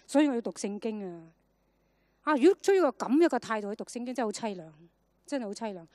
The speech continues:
噉信耶穌真係冇自由。弟兄姊妹，當你愛一個人嘅時候，而當你又睇唔到佢嘅時候呢，你又好希望呢，你同佢 WhatsApp 下㗎，係咪？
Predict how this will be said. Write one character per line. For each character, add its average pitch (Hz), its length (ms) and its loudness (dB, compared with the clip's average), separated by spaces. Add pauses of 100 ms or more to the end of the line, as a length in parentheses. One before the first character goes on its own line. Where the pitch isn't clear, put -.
(100)
噉 339 180 -4 (260)
信 - 260 0
耶 202 100 0
穌 302 140 -2
真 285 120 0
係 240 100 -2
冇 185 140 -2
自 - 200 -8
由。 156 240 -10 (1040)
弟 247 80 -2
兄 320 100 4
姊 330 80 4
妹， 277 80 4
當 349 180 6
你 277 180 6
愛 262 180 6
一 - 20 2
個 302 100 2
人 226 180 0
嘅 285 120 2
時 - 160 -10
候， 185 360 -8 (360)
而 - 60 -20
當 330 200 4
你 269 60 2
又 233 120 2
睇 294 300 0
唔 214 80 -2
到 226 100 -4
佢 254 140 -2
嘅 214 100 -4
時 208 140 -10
候 170 100 -12
呢， 233 260 -10 (580)
你 311 120 0
又 294 140 6
好 262 220 4
希 381 220 6
望 262 300 2
呢， 330 280 0 (920)
你 269 100 0
同 220 140 2
佢 220 60 6
WhatsApp 277 460 2
下 175 160 -12
㗎， 165 120 -14
係 151 40 -20
咪？ 147 200 -20